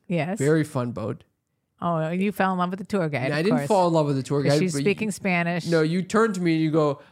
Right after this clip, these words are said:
Speaker 2: "Oh, this is like your ex-girlfriend that you just broke up with that you're experiencing heartbreak, uh,
Speaker 1: Uh,
Speaker 2: over right now."
Speaker 1: she reminded me of that.
Speaker 2: Y-, y-,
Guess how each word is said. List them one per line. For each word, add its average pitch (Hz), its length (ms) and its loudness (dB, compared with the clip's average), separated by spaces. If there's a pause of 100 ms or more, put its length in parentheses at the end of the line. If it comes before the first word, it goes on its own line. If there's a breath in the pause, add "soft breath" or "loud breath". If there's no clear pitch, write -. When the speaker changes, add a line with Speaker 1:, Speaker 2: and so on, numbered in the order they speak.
Speaker 2:
"Oh, 233 260 4
this 226 220 -2
is 233 160 -6
like 214 220 0
your 220 140 0
ex-girlfriend 233 680 -2
that 165 60 2
you 160 80 0
just 170 280 -2
broke 175 240 2
up 160 140 2
with 160 140 -4
that 156 80 0
you're 156 140 0
experiencing 156 460 -2
heartbreak, 131 520 -2 (100)
uh, - 80 -4 (220)
Speaker 1:
Uh, - 80 2
Speaker 2:
over 143 240 2
right 127 200 0
now." 104 120 -4
Speaker 1:
she 254 200 -2
reminded 381 460 -2
me 285 120 -4
of 190 180 -2
that. 147 440 -8
Speaker 2:
Y-, - 280 -10
y-, 285 80 -12